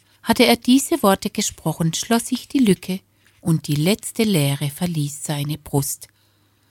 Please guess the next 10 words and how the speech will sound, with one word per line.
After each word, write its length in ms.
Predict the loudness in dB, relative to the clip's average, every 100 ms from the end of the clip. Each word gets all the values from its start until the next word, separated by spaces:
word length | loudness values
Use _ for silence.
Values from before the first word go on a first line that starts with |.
| _ -4
Sein 240 | 2 4
Herz 360 | 4 2 0 -10 -16 -14 2
war 240 | 4 6
wieder 400 | 6 6 4 4
heil 300 | 4 4 4
und 280 | 2 0 2
ganz 380 | 2 2 0 -10 _
und 260 | 2 2 0
schlug 320 | 2 2 2 -6
kräftig. 640 | -6 -6 -6 -10 -12 -14